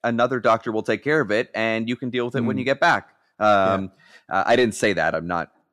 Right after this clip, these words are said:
Speaker 1: crazy. I helped her, obviously, because otherwise she would just have not been able to stop
Speaker 2: <laughs>
Speaker 1: thinking about it. And I'm the same way sometimes. But I think, you know, there's, there's that concept as well, which is just being, like you said, just being present, um,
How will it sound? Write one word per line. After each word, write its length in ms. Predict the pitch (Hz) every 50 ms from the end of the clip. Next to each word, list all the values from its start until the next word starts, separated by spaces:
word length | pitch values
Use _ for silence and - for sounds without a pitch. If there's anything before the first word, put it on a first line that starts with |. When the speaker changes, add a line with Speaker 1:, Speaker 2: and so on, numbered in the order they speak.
| _ _ _ _ _ _ _ _
Speaker 1:
crazy. 560 | - - 113 95 90 82 - 60 60 80 85
I 60 | 82
helped 340 | 85 87 98 87 - - -
her, 200 | 69 62 80 73
obviously, 500 | 67 78 - 76 78 - - 80 80 90
because 460 | - 87 82 - 80 73 76 - - -
otherwise 420 | 87 90 82 87 80 78 76 80
she 140 | - - 95
would 200 | 85 82 82 82
just 200 | - 80 - -
have 120 | 85 80 - -
not 220 | 95 85 78 -
been 80 | 87 85
able 140 | 80 78 -
to 60 | 87
stop 200 | - - 85 208
Speaker 2:
<laughs> 40 | -
Speaker 1:
thinking 260 | 98 - - 92 85
about 300 | 82 78 80 71 78 87
it. 120 | 101 -
And 100 | - 131
I'm 140 | 139 135 127
the 100 | 117 110
same 240 | - - 101 92 85
way 180 | 85 85 90 95
sometimes. 500 | - - 85 82 - 69 65 80 92 -
But 260 | _ - 104 90 - _ - - - - _ _ _
I 120 | - 104 110
think, 400 | - 131 127 120 - - _ _ _ _ _ _ _ -
you 100 | 117 113
know, 160 | 113 107 101
there's, 340 | 87 110 104 101 92 - - -
there's 240 | 90 104 98 92 92
that 240 | 107 113 110 -
concept 480 | - - 107 95 87 - - 87 - -
as 140 | 82 82 -
well, 300 | 85 92 98 92 82 80
which 220 | 85 82 - -
is 100 | 82 85
just 200 | - 90 87 - -
being, 200 | 87 85 73 65
like 140 | 87 85
you 80 | 90 87
said, 180 | - 92 82 73
just 200 | 85 82 - -
being 300 | 92 90 87 85 80 76
present, 680 | _ _ - 82 80 80 - 85 76 73 - - - - _
um, 560 | - 82 85 85 82 78 78 82 82 80 -